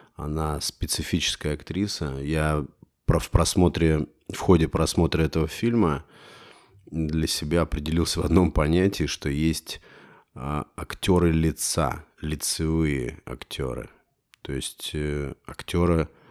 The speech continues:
достаточно просто глядеть, на лицо которых, и ты уже получаешь удовольствие от кино. Такое наблюдение я сделал.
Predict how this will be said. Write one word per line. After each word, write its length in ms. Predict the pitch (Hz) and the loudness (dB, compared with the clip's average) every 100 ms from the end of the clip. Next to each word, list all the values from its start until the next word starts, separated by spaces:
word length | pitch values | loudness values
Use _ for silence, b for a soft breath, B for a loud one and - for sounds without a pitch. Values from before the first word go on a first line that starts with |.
| b _ _ 85 | b _ _ -8
достаточно 1200 | 80 85 76 - 87 87 78 - 85 82 80 78 - _ _ _ _ - | -2 0 0 0 -2 0 -2 0 2 2 0 -2 -10 _ _ _ _ -2
просто 320 | 95 90 - | 2 2 2
глядеть, 680 | 76 80 76 90 92 - - | 0 0 2 4 4 2 -6
на 240 | 76 73 73 | -4 -2 -2
лицо 380 | 73 - 80 | -2 -4 -6
которых, 800 | 76 73 - 90 87 78 - - _ b b b b - | -4 -8 -4 0 2 0 -4 -20 _ b b b b -12
и 100 | 76 | -10
ты 220 | - 87 | -2 0
уже 480 | 87 76 78 90 92 | 2 2 2 2 2
получаешь 840 | 87 78 76 - 85 82 78 - | 0 -2 -2 -4 -2 -2 -4 -6
удовольствие 640 | 73 73 78 76 - 73 | -4 -2 -2 -4 -6 -6
от 160 | 69 - | -6 -8
кино. 540 | - 73 73 69 69 - _ _ _ _ _ 78 | -8 -6 -4 -4 -6 -14 _ _ _ _ _ -8
Такое 300 | - - 71 | -8 -6 -6
наблюдение 680 | 69 67 71 71 67 64 64 | -6 -6 -6 -6 -6 -6 -8
я 60 | 65 | -10
сделал. 420 | 67 64 64 | -10 -10 -10